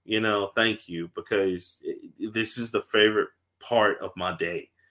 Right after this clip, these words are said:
You know what I'm saying? And it, and it's a lot of days where I just, I don't feel like getting out of bed. You know, I don't, like, I, I put on a strong face, but, like, there's days where I'm just tr-,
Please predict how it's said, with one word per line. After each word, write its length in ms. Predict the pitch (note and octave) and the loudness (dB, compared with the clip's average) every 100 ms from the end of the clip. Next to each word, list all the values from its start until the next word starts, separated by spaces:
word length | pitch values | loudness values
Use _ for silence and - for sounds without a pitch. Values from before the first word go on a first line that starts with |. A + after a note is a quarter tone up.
| _ _ - | _ _ 4
You 160 | A2 | 6
know 140 | G#2 G2 | 6 2
what 80 | |
I'm 80 | F#2 | 0
saying? 340 | - F#2+ F#2+ G2 | -2 -2 -2 -2
And 120 | G#2+ | 0
it, 200 | A2 - | 0 0
and 100 | A2 | -2
it's 120 | G#2 | 0
a 40 | |
lot 280 | G#2+ A2 A2 | 4 6 6
of 40 | G2+ | 4
days 300 | F#2 E2+ F2 | 2 0 0
where 80 | E2+ | -2
I 100 | F2 | -2
just, 320 | F2 - - | -4 -8 -4
I 140 | E2+ F#2+ | -2 -2
don't 160 | F#2+ | 0
feel 100 | G#2 | 2
like 140 | G2+ F#2+ | 2 2
getting 180 | G2+ | 0
out 140 | G2 F#2 | 0 -2
of 100 | E2 | 0
bed. 340 | G2 F2+ F2 - | 0 0 -4 -8
You 140 | F2 | -6
know, 120 | E2+ | -2
I 160 | E2+ F2 | -2 0
don't, 240 | G2 F#2+ - - - - - | 0 -2 -4 -18 -20 -8 8
like, 240 | A2 G#2+ B2 | 10 10 10
I, 220 | B2 - | 8 10
I 120 | B2 | 4
put 260 | A#2 D3+ C#3+ | 10 12 12
on 220 | D3 C#3+ | 12 12
a 80 | C3+ | 8
strong 420 | - C#3 C#3 C#3+ | 10 12 12 8
face, 480 | C#3 C#3 C#3+ C3 - | 8 10 12 10 4
but, 180 | B2 A2+ | 2 6
like, 460 | G#2+ A2 G2+ E2 _ _ _ _ | 6 6 4 0 _ _ _ _
there's 240 | B2+ C3+ | 8 8
days 340 | C3 C#3 C3+ B2+ | 10 10 10 6
where 80 | A2 | -4
I'm 80 | |
just 340 | B2 A2 - - | -4 -6 -8 -14
tr-, 120 | - | -20